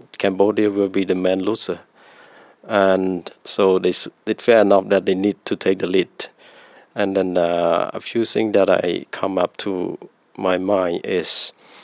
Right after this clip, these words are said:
obviously, we can see the, uh, geopolitics between the two superpower. So Cambodia really have to find a balance.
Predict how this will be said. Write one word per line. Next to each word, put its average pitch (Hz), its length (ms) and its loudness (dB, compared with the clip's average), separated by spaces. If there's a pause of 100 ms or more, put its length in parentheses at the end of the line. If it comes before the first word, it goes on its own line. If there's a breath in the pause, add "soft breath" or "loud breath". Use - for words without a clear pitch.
(300 loud breath)
obviously, 110 500 2
we 101 100 0
can 101 180 -2
see 98 280 2
the, 92 300 2
uh, 87 260 2
geopolitics 95 800 2
between 95 340 -2
the 92 80 0
two 92 460 0
superpower. 90 720 2 (600 loud breath)
So 95 560 0
Cambodia 101 580 2
really 101 460 2
have - 280 -2
to 92 260 -2
find 87 360 0
a - 40 -14
balance. 87 640 -6